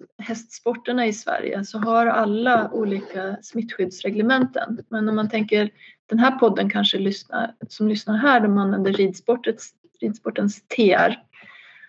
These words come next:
Och där, eh, har man ju en regel som säger att det är förbjudet att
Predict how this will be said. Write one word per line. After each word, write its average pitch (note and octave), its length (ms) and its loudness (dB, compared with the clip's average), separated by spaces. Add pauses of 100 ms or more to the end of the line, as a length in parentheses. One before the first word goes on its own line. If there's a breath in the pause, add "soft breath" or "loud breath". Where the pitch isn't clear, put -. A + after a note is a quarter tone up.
(240 loud breath)
Och A3 140 2
där, A#3 400 6
eh, A3 460 0
har A#3+ 140 2
man A3+ 200 0
ju G3 180 -2
en G#3 200 -2
regel A3 480 0
som G#3 160 -8
säger G#3 380 -2
att F#3+ 320 -6
det A3 80 0
är G#3 80 0
förbjudet G#3+ 600 0
att G3 140 -6